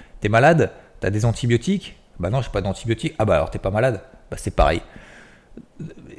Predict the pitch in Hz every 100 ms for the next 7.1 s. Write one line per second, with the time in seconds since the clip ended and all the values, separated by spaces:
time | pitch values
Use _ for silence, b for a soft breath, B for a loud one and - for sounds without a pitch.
0 | 160 180 - 147 160 - 139 170 165 117
1 | 107 - - 98 101 - 131 - - 110
2 | - 107 98 104 104 - 120 127 - _
3 | _ _ _ - - 98 - 98 117 -
4 | 208 - - - 101 - _ 165 113 -
5 | 156 190 - 143 - - 127 170 - 123
6 | - 117 208 - 131 110 107 127 120 117
7 | 123